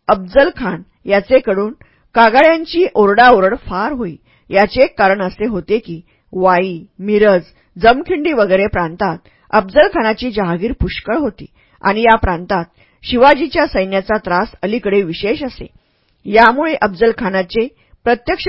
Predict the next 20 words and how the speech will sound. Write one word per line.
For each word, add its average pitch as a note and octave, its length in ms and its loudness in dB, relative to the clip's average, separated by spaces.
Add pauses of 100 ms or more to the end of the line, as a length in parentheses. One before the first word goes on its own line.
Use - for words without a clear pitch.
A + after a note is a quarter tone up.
व्यक्तिशा A3 480 -2
नुकसान F#3 380 -6
फार G3+ 340 -4
होई. B3 220 -8 (380)
शिवाय A3+ 480 2 (320)
हळूहळू C#4+ 400 6
शिवाजीने A3 500 0
या A3+ 120 4
प्रांतातले G3+ 600 -2
गडी G3 300 -2
किल्ल्यांचे F#3 560 -4
वतनदार F#3 600 -6 (100)
व G3+ 120 -6
देशमुख, G3 500 -2 (440)
देशपांडे G#3+ 640 0 (360)
अनेक B3+ 380 2
तऱ्हेने A3+ 260 0
आपल्या G#3 340 -2
बाजूस F#3 380 -4
वळविल्यामुळे F3+ 760 -4